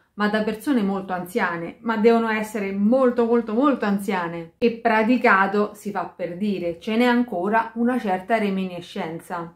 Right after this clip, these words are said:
ma è stato effettualmente praticato fino a non molto tempo fa. Devono essere persone, abbiamo detto, estremamente anziane,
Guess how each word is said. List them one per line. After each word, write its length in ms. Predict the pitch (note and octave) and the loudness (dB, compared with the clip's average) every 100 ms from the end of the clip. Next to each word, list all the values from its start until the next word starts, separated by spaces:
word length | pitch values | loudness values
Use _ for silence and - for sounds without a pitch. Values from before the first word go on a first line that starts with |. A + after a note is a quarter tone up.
| _ - | _ 0
ma 200 | C4+ D4 | 4 4
è 60 | |
stato 560 | C#4+ C#4+ G#3+ G#3 G3 - | 2 0 2 0 -2 -2
effettualmente 880 | A#3 A3 A#3+ A#3 A#3 A3 C#4 A#3+ G3+ | -4 0 0 2 0 2 2 2 0
praticato 540 | G3+ A#3+ C4+ G#3 G#3 | 0 2 2 2 2
fino 240 | G#3+ D4 C#4 | 2 4 4
a 60 | |
non 320 | B3 B3 C#4+ A3 | 4 4 4 2
molto 260 | A3+ A#3 | 2 0
tempo 300 | G3 F3 E3+ | -4 -6 -6
fa. 340 | E3+ A#3 - - _ | 2 2 2 -10 _
Devono 460 | - D#4 F4 E4+ D#4+ | -2 0 2 2 4
essere 520 | C4 F#3+ - F#3+ E3+ | 4 2 -4 -8 -8
persone, 520 | - F3+ - - B3 | -8 -14 -10 -2 0
abbiamo 340 | F3 F#3 F3+ G#3 | 0 -2 -2 2
detto, 300 | A#3 A3 F#3+ | 4 2 -4
estremamente 640 | E3+ - F3 G3 A3+ G#3 | -12 -12 -6 -2 -2 -2
anziane, 580 | F4+ F4+ - E3+ G#3 | -6 -6 -8 -6 -4